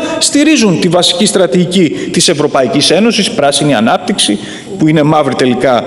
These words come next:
για το λαό, την έχουν εξάλλου προωθήσει και ως κυβερνήσεις. Οι αλλαγές που φέρνετε στο νομοσχέδιο είναι απότοκο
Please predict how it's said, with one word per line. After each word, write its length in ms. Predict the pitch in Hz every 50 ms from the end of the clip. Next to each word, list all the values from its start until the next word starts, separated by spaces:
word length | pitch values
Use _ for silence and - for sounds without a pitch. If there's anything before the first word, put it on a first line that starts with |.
| - - - -
για 200 | 135 131 156 143
το 100 | 165 135
λαό, 560 | 127 123 131 165 226 269 277 269 - - -
την 140 | - 240 226
έχουν 200 | 240 262 247 220
εξάλλου 360 | 196 175 - 214 220 240 233 220 -
προωθήσει 580 | 196 180 156 - - 202 202 - - 233 220 226 226 220 - -
και 80 | - 170
ως 140 | 185 180
κυβερνήσεις. 720 | 175 - 214 202 233 233 226 214 165 - - 226 240 233 - - - - - - - - - - - - - - -
Οι 160 | - 196 202
αλλαγές 680 | 190 180 180 180 170 - 185 185 180 175 - - - 196 185 185 -
που 100 | 180 165
φέρνετε 760 | - 185 190 170 165 156 143 - 151 135 131 135 135 135 -
στο 180 | - - - 165
νομοσχέδιο 600 | 160 156 160 156 - - 185 160 147 - 156 180
είναι 180 | 220 269 294 285
απότοκο 680 | 208 - - - 196 196 190 - 226 196 - 269 277